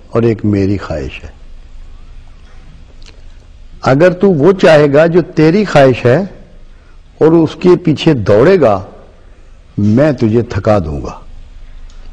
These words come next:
मैं तुझे थका दूंगा और आखिर वही होगा जो मेरी ख्वाहिश है। और अगर तू मेरी ख्वाहिश पे चलेगा,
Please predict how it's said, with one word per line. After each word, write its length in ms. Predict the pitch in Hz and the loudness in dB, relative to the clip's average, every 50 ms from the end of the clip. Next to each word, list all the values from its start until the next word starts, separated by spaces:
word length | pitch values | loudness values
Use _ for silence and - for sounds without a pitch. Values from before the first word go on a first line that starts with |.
| - - - - | -20 -18 -10 -4
मैं 280 | 92 92 101 120 135 120 | -2 0 2 2 0 0
तुझे 500 | - 123 113 117 143 175 202 208 - - - - - - - - - - - - | 0 -2 0 0 0 -2 -2 -6 -12 -20 -20 -20 -20 -20 -20 -20 -20 -20 -18 -10
थका 300 | - 117 107 - 147 160 | -8 -6 0 2 4 4
दूंगा 500 | 165 147 147 143 143 147 156 170 185 180 175 - - - - - - - | 4 4 4 2 4 4 2 2 0 -2 -6 -12 -20 -20 -20 -8 -2 0
और 120 | 147 151 | 0 0
आखिर 460 | - - 139 156 180 - - 202 190 | 2 0 2 2 2 2 2 2 2
वही 320 | 175 127 117 120 127 175 220 | 2 2 2 2 4 4 4
होगा 340 | 214 170 160 143 156 170 | 4 4 4 4 2 2
जो 160 | 170 160 165 156 | 2 2 0 2
मेरी 320 | 143 131 135 135 135 151 | 2 2 2 2 2 0
ख्वाहिश 400 | 139 - 113 101 95 90 - - | 0 0 0 0 0 -2 -4 -10
है। 100 | - 80 - - - - - - - - - - - - - - - - - - - - - 165 | -14 -16 -18 -20 -20 -20 -20 -20 -20 -20 -20 -20 -20 -20 -20 -20 -20 -20 -20 -20 -8 0 2 4
और 80 | 180 180 | 4 4
अगर 240 | 180 180 196 202 | 4 4 2 0
तू 180 | 185 185 226 226 | 2 2 2 2
मेरी 340 | 196 160 131 131 135 170 190 | 4 4 4 4 4 2 2
ख्वाहिश 340 | 170 - 190 190 190 190 - | 2 2 4 4 4 2 2
पे 140 | - 190 | 0 0
चलेगा, 520 | 180 180 180 175 180 180 175 185 196 202 | 2 4 2 2 4 2 2 2 0 0